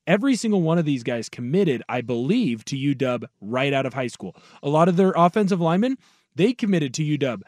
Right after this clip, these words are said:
out of high school. A few of them are even local Washington kids.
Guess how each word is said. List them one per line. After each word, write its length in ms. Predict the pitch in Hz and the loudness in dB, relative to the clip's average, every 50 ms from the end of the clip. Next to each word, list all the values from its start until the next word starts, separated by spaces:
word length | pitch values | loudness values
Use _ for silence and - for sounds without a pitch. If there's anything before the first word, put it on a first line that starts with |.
| _ _ - | _ _ -2
out 80 | 151 | -2
of 80 | 143 123 | -2 0
high 120 | 143 143 | -2 -4
school. 280 | 127 - - 127 104 - - | -2 -2 -4 -6 -6 -4 -4
A 80 | 147 160 | -4 -4
few 280 | - - 180 240 311 | 0 2 4 4 4
of 120 | 320 220 147 | 2 2 0
them 200 | 151 160 185 196 - | 0 0 0 -2 0
are 100 | 160 170 | 0 0
even 380 | 175 185 175 202 190 147 107 101 | 2 2 2 2 0 0 -4 -6
local 340 | 107 117 120 - 190 196 | -6 -6 -2 0 0 0
Washington 720 | 170 127 107 110 151 208 - - 220 220 190 233 226 226 185 | 0 -2 -4 0 0 0 0 0 -4 -4 -2 -4 -4 -6 -2
kids. 440 | - 220 294 311 - 175 156 - | -2 -2 -2 -2 -4 -6 -10 -16